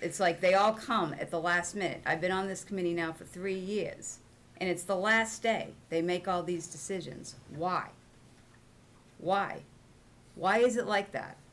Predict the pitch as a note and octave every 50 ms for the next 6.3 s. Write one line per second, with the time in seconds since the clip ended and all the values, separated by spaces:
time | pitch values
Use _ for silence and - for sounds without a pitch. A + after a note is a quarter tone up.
0 | - - - - - - - - - - E3 D#3+ - - - G3 G#3 G#3+ A3+ -
1 | - - - F3+ E3+ D#3 B2 G#2+ - - - - - - - - - - - -
2 | - - - - - - - - - - - - - - - - - - - -
3 | C#3 C#3 - - - - - - D#3+ F3+ - - - A3 - - - D#4 C#4+ D4
4 | C#4+ C#4+ - - B3+ B3 B3+ B3+ A#3+ A3 - D#3+ D3 C#3 C#3+ - - - G3 F#3+
5 | - - G#3 E3 F3+ E3+ E3 - - F#3+ F3 E3 - - - E3+ D#3+ C#3+ - -
6 | - - - - -